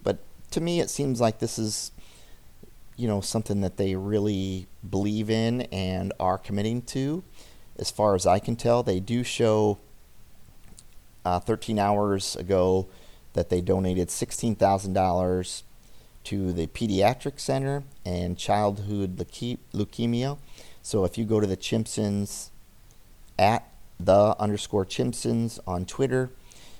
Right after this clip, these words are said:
you can, there's a link to the Open Sea, a link to their website, and they have a pinned tweet for that sixteen thousand dollar, sixteen thousand, sixteen thousand dollar donation.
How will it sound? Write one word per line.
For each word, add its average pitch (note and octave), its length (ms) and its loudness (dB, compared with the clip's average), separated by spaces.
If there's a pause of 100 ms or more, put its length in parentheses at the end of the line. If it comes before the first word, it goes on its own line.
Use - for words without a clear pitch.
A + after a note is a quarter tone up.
(220)
you G2+ 140 -2
can, F2+ 320 0
there's F#2 180 0
a F#2 60 0
link A2 300 0
to G2+ 100 -4
the F2+ 100 2
Open F2 360 -2
Sea, A2+ 480 -2 (760)
a F#2+ 60 -2
link A2+ 220 2
to - 80 -8
their F#2 100 2
website, F2+ 720 0
and F#2 220 -2
they F2 140 -2
have F2+ 180 -2
a E2 60 -4
pinned G#2+ 360 -2
tweet F#2 460 -4 (560)
for F#2 500 -2
that F2 260 -2
sixteen F2+ 520 -6
thousand E2 420 0
dollar, D#2 240 -2 (200)
sixteen - 460 -4
thousand, F2 380 -2 (220)
sixteen - 540 -2
thousand G2+ 460 2
dollar F2 320 2
donation. D#2+ 720 -6